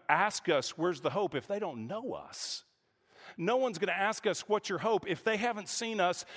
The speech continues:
in a hopeless situation sustained by a power beyond this world, the Lord Jesus Christ. We mustn't isolate. When Israel was in exile in Babylon, God gave them some direction through the prophet Jeremiah.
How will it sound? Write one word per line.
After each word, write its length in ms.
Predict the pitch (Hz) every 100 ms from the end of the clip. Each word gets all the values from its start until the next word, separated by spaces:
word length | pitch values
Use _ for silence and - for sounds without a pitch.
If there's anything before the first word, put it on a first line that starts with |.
| - 208
in 100 | 185
a 80 |
hopeless 500 | 143 233 247 208 196
situation 920 | - 214 - 202 185 214 - 180 147 - -
sustained 1000 | - 208 - - - 240 226 202 190 165 - -
by 200 | 180 190
a 100 | 165 -
power 600 | - - 262 220 180 156
beyond 440 | 143 156 156 147 143
this 180 | 123
world, 380 | 143 131 107 104
the 60 | 107
Lord 300 | 107 107 92
Jesus 440 | - 92 87 -
Christ. 720 | - 90 78 71 - - - - _ _ _ _ _ -
We 80 | 202
mustn't 320 | 190 - 190
isolate. 580 | 196 196 196 147 107 - - - - -
When 200 | 233 226
Israel 640 | 240 269 233 262 233 202
was 280 | 185 180 135
in 420 | - 190 196 185 160 - _ _ _ -
exile 640 | 165 139 131 101 85 69 - _
in 120 | 135 123
Babylon, 640 | 139 135 123 101 82 78 - - _ _ _ _
God 280 | 180 214 247
gave 240 | 208 208
them 120 | 180 170
some 160 | 190
direction 500 | 160 208 208 - 156
through 120 | 165
the 60 | 151
prophet 520 | - 208 - 170 151
Jeremiah. 760 | 131 165 160 170 190 160 101